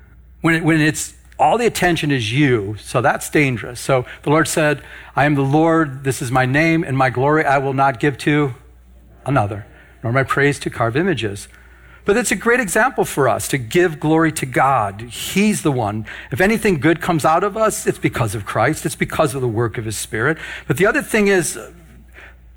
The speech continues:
that he didn't make demands as an apostle. He, again, he wasn't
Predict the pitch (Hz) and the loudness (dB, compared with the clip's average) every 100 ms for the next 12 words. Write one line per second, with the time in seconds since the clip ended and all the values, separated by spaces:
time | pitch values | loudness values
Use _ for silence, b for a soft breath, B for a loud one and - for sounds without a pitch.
0 | - - 160 165 185 175 170 170 156 156 | -6 2 2 4 2 2 0 2 4 4
1 | 143 104 113 120 110 120 101 101 101 101 | 2 0 -4 -4 -2 0 0 -2 -6 0
2 | 147 147 131 156 143 110 113 135 170 170 | 2 2 0 0 0 0 -2 2 2 2
3 | 175 | -2